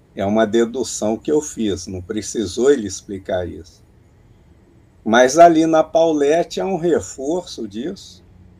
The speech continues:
Toda hora ele fala sobre isso e eu realmente não vi atitudes da Paulette que justificasse essa,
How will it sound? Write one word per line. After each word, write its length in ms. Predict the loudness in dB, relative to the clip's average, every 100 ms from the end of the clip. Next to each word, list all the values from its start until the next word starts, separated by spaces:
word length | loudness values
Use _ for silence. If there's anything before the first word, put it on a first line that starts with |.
| _ _ _ _ -20 -14
Toda 320 | -6 -2 2 4
hora 300 | 4 2 -2
ele 160 | -6
fala 440 | -10 -6 -4 -4 -8
sobre 400 | -14 -14 -12 -14
isso 500 | -14 -14 -16 -18 -16
e 260 | -14 -14 -16 -20 _ _ _ _ _ _ _ _ _ _ -20 -20 -10
eu 200 | -4 -4
realmente 680 | -4 -6 -4 -4 -6 -10 -12
não 260 | -10 -8 -10
vi 240 | -10 -6
atitudes 800 | -6 -8 -12 -10 -10 -8 -10 -8
da 140 | -4 -4
Paulette 600 | -4 -8 -6 -8 -10 -14
que 120 | -16
justificasse 1120 | -14 -16 -14 -16 -14 -16 -8 -6 -6 -10 -20 -20 _ _ _ _ _ _ _ -20 _ _
essa, 880 | -16 -14 -12 -12 -10 -10 -12 -16 -20